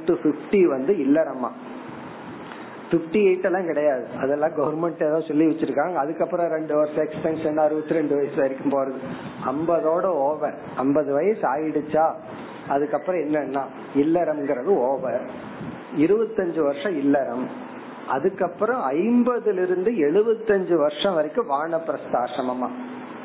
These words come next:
அதுதான் திருத்தீயம் பாகம், தேர்ட் குவார்டர். ஐம்பதுல இருந்து எழுபத்தஞ்சு,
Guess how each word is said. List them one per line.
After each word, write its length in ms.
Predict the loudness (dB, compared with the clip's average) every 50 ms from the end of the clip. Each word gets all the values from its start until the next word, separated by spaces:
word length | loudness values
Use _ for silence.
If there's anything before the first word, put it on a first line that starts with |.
| -8 -4
அதுதான் 360 | -4 -2 -2 0 -2 -2 -2 -2 -2
திருத்தீயம் 760 | 0 0 0 0 0 2 2 4 4 4 4 4 2 0 -2 -2
பாகம், 460 | -2 -2 -2 -4 -4 -2 -2 -2 -2 -4 -2 0
தேர்ட் 280 | 0 0 2 0 -2 -2
குவார்டர். 460 | 0 0 0 -2 -2 -6 -8 -8 -8 -12 -14 -14 -14 -12 -8 -4 0
ஐம்பதுல 540 | 2 2 2 2 2 0 -2 -2 -2 -2 0
இருந்து 220 | 0 2 2 2
எழுபத்தஞ்சு, 680 | 2 2 2 2 0 0 0 -2 -2 -2 0 2 2 2